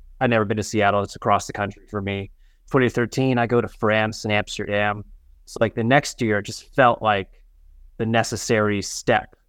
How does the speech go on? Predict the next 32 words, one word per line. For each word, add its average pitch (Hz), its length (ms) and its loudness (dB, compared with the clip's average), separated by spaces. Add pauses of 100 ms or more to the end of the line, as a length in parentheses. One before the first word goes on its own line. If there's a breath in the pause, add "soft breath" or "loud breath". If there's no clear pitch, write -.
in 107 160 -4
kendama. 98 560 0
So 101 260 -2
it's 95 100 -6
kinda 104 300 -2
like, 98 340 -4 (240)
it's - 80 -12
like, 98 120 -6
"Yeah, 160 300 4
we 120 140 0
have 123 220 4
to 120 60 -2
go 110 120 -2
to 104 60 0
Japan. 123 300 -6
We 95 100 -10
have 101 260 0
to 113 80 -6
be 107 160 -2
there. 104 120 -2
We 104 80 -8
have 107 180 2
to - 80 -20
do 107 140 -2
this." 104 280 -4
And 104 140 -12
you 95 160 -6
go, 107 340 0
and - 100 -20
it's - 100 -20
just - 220 -20
like, - 140 -20